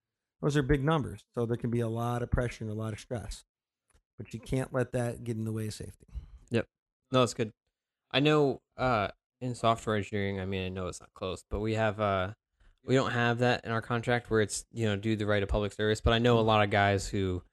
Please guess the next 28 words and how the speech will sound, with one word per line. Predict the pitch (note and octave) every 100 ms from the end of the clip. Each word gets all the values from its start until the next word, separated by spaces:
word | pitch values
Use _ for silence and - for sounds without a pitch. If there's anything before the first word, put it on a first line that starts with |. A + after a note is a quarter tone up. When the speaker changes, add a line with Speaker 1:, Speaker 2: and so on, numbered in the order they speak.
| _ _ _ -
Speaker 2:
uh, | G2+ G2
myself | G2 G#2 A2+ G2
included, | G2 - G#2+ G2+
when | G#2
you | G#2+
go | G#2 A2 G#2
through | A2
some | G2 G#2+
of | G2
this | G2 F#2+
stuff, | - G2+ G2+ - _ A2
um, | G2+ F#2 F#2
I | G2+
mean, | G2+
you |
probably | F#2+ G#2 F#2+
hear | G2
it |
in | F#2
the |
news | G2 F#2+
all | F#2 F2+ F2 F2+ G2
the |
time | F2+ G2 F#2
now | F#2 F#2
in | F2+
terms | G2 F2 F#2
of | F2